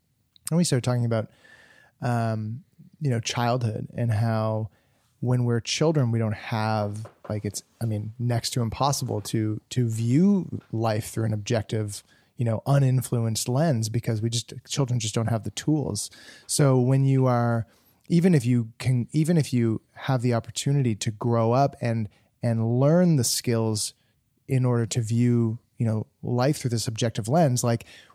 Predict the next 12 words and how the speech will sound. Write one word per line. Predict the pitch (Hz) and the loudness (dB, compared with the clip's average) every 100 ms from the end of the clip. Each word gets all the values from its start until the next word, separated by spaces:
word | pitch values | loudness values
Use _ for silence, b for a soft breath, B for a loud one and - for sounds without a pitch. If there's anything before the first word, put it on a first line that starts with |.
| B - _ _ _ _ _ _ - | B -16 _ _ _ _ _ _ 2
growing | 135 156 151 | 6 6 6
up | 143 135 - | 4 2 0
and | 127 131 | 2 2
then | 131 143 143 135 - | 2 2 2 0 -2
understanding | 143 147 139 - 143 131 123 | 2 4 2 2 2 4 2
later | 135 180 160 | 4 4 4
in | 131 | 4
life, | 120 117 - - b b b | 2 0 -2 -12 b b b
hey, | 160 160 135 | 4 6 6
these | 113 131 139 135 - | 4 4 4 4 0
things | 135 139 135 110 | 2 4 4 2
that, | 117 107 | 0 -2